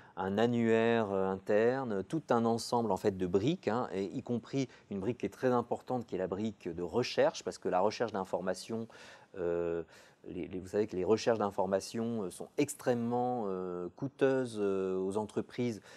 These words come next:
Si les gens ne trouvent pas l'information en interne, c'est une perte de productivité qui est très importante, et ce sont des chantiers souvent complexes, les chantiers, euh, moteurs de recherche dans les digital workplace.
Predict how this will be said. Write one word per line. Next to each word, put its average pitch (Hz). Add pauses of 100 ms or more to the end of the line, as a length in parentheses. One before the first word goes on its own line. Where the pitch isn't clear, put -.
(160)
Si -
les 98
gens 120
ne 104
trouvent 135
pas 127
l'information 101
en 95
interne, 95
c'est -
une 92
perte 131
de 117
productivité 101
qui -
est -
très -
importante, 104
et 98
ce -
sont 104
des 95
chantiers 98
souvent 87
complexes, 117
les 90
chantiers, 98
euh, 82
moteurs 90
de 92
recherche 90 (400)
dans 92
les 90
digital 90
workplace. 107